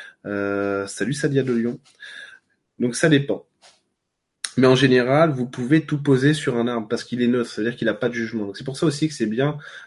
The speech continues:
euh, de, de travailler avec eux parce que ça permet d'avoir des miroirs, des, des miroirs, euh, qui vont pas vous, qui vont pas vous attaquer. Parce qu'un humain,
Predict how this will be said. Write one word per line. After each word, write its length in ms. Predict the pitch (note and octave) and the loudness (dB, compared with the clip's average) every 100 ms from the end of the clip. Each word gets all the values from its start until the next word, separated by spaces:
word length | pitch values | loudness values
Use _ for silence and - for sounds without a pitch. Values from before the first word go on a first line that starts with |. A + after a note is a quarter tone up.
| - | -8
euh, 340 | G2+ G2+ G2 G2 | -4 -2 -2 -2
de, 180 | G2+ G2+ | 0 -2
de 200 | G2+ G#2 | -4 -8
travailler 360 | - A2+ A2+ | -4 -4 0
avec 200 | G#2+ G#2 | -2 0
eux 80 | D#3 | -2
parce 200 | D#3 - | -2 -6
que 80 | - | -6
ça 100 | A#2+ | -4
permet 220 | A#2 C3+ | 0 0
d'avoir 240 | B2+ A#2+ | 0 0
des 80 | A#2 | 0
miroirs, 880 | A2+ B2+ B2 B2 C3+ D3+ D#3 A2+ D2 | 0 0 -2 -2 0 0 -2 -4 -4
des, 240 | G#2+ A2+ | -4 -4
des 180 | A2+ A#2 | -4 -4
miroirs, 480 | A2+ A2 A#2 C#3+ C3+ | -4 -2 -2 0 0
euh, 220 | G#2+ G#2 G2+ - - _ | 0 0 -2 -10 -20 _
qui 100 | A2+ | -6
vont 140 | A#2+ | -2
pas 180 | B2 E3+ | 2 2
vous, 640 | C#3 B2+ B2+ A#2+ G#2+ G#2+ - | 2 -2 -2 -2 -2 -4 -10
qui 100 | - | -14
vont 100 | A#2+ | -8
pas 120 | A#2+ D3 | -2 0
vous 160 | B2+ | 0
attaquer. 320 | B2 B2 - | -2 -2 -6
Parce 160 | B2+ A2+ | -6 -6
qu'un 180 | A2+ A2+ | -4 -2
humain, 340 | A#2 B2 D#3 | 0 0 0